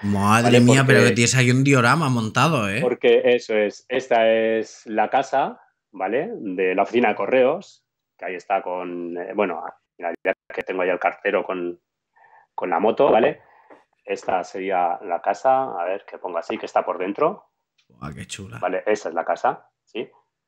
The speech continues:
Speaker 2: Ahí está con, bueno, este es uno de los muebles que he dicho antes, ¿vale? Que son exclusivos japoneses, que es esa cocina completa con todos los elementos, todo, ¿eh? Pero un, una calidad también pasmosa.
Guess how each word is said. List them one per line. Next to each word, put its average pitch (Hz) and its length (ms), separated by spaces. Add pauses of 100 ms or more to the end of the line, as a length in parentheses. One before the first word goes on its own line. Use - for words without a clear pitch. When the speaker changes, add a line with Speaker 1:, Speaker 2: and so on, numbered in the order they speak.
(360)
Speaker 2:
Ahí 80 160
está 80 200
con, 78 480 (500)
bueno, 127 160
este 127 140
es 160 60
uno 151 140
de 120 80
los 101 160
muebles 127 340
que 98 140
he 101 40
dicho 104 260
antes, 113 360
¿vale? 117 180
Que 110 100
son 110 340
exclusivos 104 480
japoneses, 104 500
que - 80
es - 100
esa 98 140
cocina 101 460
completa 95 640
con 82 180
todos 113 180
los 95 180
elementos, 90 420
todo, 101 240
¿eh? 101 100
Pero 87 140
un, 85 180 (300)
una 104 120
calidad 90 400
también 87 300
pasmosa. 92 460